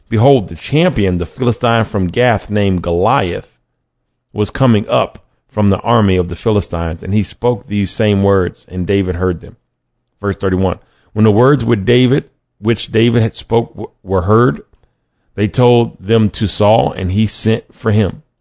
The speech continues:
David said to Saul, "Let no man's heart fail on account of him. Your servant will go and fight with this Philistine."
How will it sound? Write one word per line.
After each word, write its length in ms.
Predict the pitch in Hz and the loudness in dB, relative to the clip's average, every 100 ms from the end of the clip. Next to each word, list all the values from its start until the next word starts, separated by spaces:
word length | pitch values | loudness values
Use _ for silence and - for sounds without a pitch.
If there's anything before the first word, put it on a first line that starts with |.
| _ _ _ _ | _ _ _ _
David 260 | 107 117 107 | 0 0 0
said 240 | - 110 | 0 0
to 60 | - | -2
Saul, 440 | - 113 120 131 | -2 2 2 2
"Let 240 | 104 123 110 | 0 0 0
no 180 | 117 127 | 2 4
man's 360 | 120 113 98 | 2 2 0
heart 260 | 117 120 - | -2 -2 -4
fail 480 | - 110 135 151 - _ _ - | 0 2 2 -2 -8 _ _ -2
on 160 | 104 | 0
account 380 | 95 - 117 117 | 0 0 2 2
of 80 | 98 | 2
him. 320 | 120 151 202 _ _ _ _ _ | 2 2 -2 _ _ _ _ _
Your 140 | 110 | -2
servant 440 | 98 120 123 127 104 | 0 2 2 2 0
will 120 | 101 | 0
go 320 | 87 117 123 | 2 2 2
and 140 | 90 85 | -2 -4
fight 400 | - 113 123 95 | -2 -2 -2 -4
with 260 | 98 - | -6 -4
this 360 | 104 101 - - _ _ _ | -6 -6 -8 -20 _ _ _
Philistine." 640 | _ 131 113 - 92 98 | _ 0 0 0 -6 -8